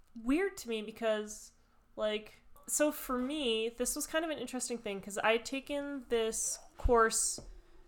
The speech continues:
years and years and years ago, like, when I was in high school, and I got the same one that I got this time.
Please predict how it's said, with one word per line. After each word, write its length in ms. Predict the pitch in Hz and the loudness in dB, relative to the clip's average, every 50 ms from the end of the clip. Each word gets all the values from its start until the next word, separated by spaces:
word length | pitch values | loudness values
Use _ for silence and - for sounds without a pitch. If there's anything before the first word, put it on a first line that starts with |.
| - - - | -20 -20 -10
years 400 | 196 220 240 247 254 254 240 240 | -4 0 2 4 4 4 2 0
and 140 | 247 233 226 | 0 -2 0
years 300 | 220 220 220 226 - - | 0 0 0 0 -2 -4
and 120 | 214 208 190 | -4 -4 -4
years 260 | 185 190 190 185 202 | -4 -4 -4 -6 -6
ago, 340 | 196 196 190 185 185 190 208 | -6 -4 -2 -2 -2 -2 -4
like, 200 | 220 214 208 208 - | -6 -8 -8 -6 -2
when 180 | - 220 214 208 | 0 2 4 4
I 140 | 202 208 208 | 4 4 4
was 120 | 220 214 | 2 -2
in 60 | 214 208 | -4 -4
high 300 | 202 - 196 196 196 196 | -4 -4 -6 -4 -4 -6
school, 500 | - - - 190 196 202 202 220 233 - - - - - - - - - - - | -6 -8 -8 -8 -8 -8 -8 -8 -10 -12 -16 -18 -20 -20 -20 -20 -20 -20 -4 0
and 540 | - 226 220 220 220 220 220 214 220 214 - - - - - | 4 6 6 8 6 6 4 2 0 -4 -6 -10 -6 2 4
I 140 | 240 240 233 | 6 6 6
got 440 | 240 247 247 240 240 240 247 - - - - - - - - - - - - - - | 6 4 6 8 8 8 8 6 4 -2 -14 -20 -20 -20 -20 -20 -20 -20 -20 -20 -8
the 80 | - - | 0 2
same 320 | - - 277 269 277 269 | 4 6 6 6 6 6
one 220 | 262 254 254 254 247 | 6 4 6 6 6
that 100 | 240 233 | 6 6
I 60 | 226 | 6
got 260 | 220 220 208 208 - | 6 6 4 4 2
this 220 | 233 233 - - | 0 0 0 0
time. 440 | - - 214 196 190 - - 226 214 | -2 -4 -4 -4 -4 -4 -6 -8 -12